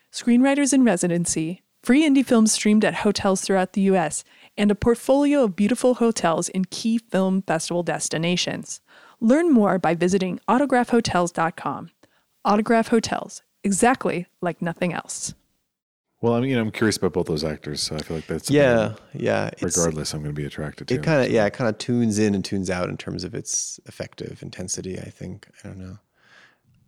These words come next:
Speaker 3: Uh, We the Animals was a film that I think I wanna just catch up with quickly. It is about, um, three brothers who live with their parents in upstate New York, I think it is.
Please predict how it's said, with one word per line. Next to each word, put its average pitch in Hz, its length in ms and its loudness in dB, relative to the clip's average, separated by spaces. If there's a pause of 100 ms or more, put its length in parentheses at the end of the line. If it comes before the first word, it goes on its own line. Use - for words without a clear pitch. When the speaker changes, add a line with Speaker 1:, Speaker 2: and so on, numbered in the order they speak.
(160)
Speaker 3:
Uh, 110 260 2
We 123 240 2
the 147 240 6
Animals 120 580 4
was 104 200 2
a 101 80 0
film 98 400 0
that 95 240 0
I 98 60 0
think - 280 -6
I 95 120 2
wanna 92 260 -4
just - 180 -6
catch 98 300 -2
up 90 180 -2
with 95 240 -4
quickly. 98 640 -4 (360)
It 113 300 -2
is 104 480 2
about, 95 800 -2 (640)
um, 101 440 -6
three 117 760 2 (420)
brothers 117 680 2 (260)
who 98 400 -4
live 98 420 -2
with 95 420 -4
their 98 200 -4
parents 98 640 -4
in - 220 -8
upstate - 400 -6
New 104 100 -2
York, 113 300 -4
I 101 60 -8
think - 240 -12
it 107 80 -6
is. 107 220 -2